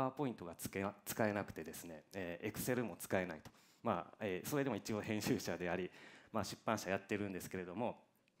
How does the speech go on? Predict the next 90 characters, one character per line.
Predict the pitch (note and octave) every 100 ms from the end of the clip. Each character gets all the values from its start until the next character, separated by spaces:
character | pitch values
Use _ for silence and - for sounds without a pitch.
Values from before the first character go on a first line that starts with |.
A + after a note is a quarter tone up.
| _ _ -
あ | A#2
の | A2+ A2+ A#2 A#2 - - - _
ー、 |
お | A#2+
そ | F3
ら | E3+
く | -
こ | G2 B2
い | A2+ -
つ | C#3+
だ | C3
っ | A2+ -
た |
ら、 | G2+ F#2 -
え | G#2 F#2+ F#2 F2 E2+ E2 - _ _ _ _ -
ー、 |
プ | -
レ | C#3
ゼ | B2+ C3+
ン | C3
の | B2+
用 | D#3+
意 | C#3
で | - A#2+
き | F3+
な | D#3+
い | G#2
だ | F#2+
ろ | G#2+
う |
と | -
い | F#2
う | C3+ -
こ | D3
と | B2+
で、 | G#2+ A#2+ - - - -
あ | A#2
の | G#2+ G#2+
ー、 | G#2
最 | C#3+ E3
後 | E3
に | A#2
当 | G#2+
て | A2+
と | B2+
い | A#2
た | G#2+
ら | F#2
な | G2
ん | B2+
か | G2+
う |
ま | B2+
く | B2
ま | G2
と | A2
め | A#2+
て | A#2
く | A2+
れ | A#2
る | A#2
ん |
じ | G#2+
ゃ |
な | F2+
い |
か | F#2
と | - - - - - B2+
い | C#3 C#3
う |
こ | C3 -
と | A#2+
だ | G2+
っ | -
た | - A2
ん | G#2+ -
だ | B2+
と | - A2+
い | G#2+
う |
こ | G#2+
と | B2
に | B2+
さ | C#3
っ | C3
き | F#2+
気 | -
づ | G#2
い | G#2+
て、 | - F2+